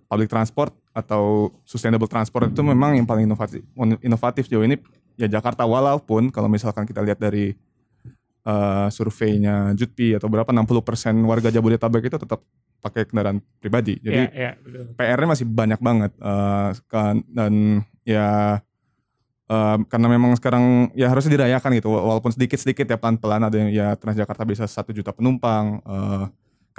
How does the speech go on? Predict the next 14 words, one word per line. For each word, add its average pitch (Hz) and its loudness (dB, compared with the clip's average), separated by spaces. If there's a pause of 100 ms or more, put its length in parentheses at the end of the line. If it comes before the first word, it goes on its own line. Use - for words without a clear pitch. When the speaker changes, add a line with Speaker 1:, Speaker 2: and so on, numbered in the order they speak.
(160)
Speaker 1:
R - -10
L 110 0
juga 110 -2
sekarang 110 -2
satu 113 -8
koma 104 0
dua 104 0
juta 101 -4
penumpang, 110 0
eh, 101 -8
M 104 -2
R 101 -2
T 110 -10
juga 104 -8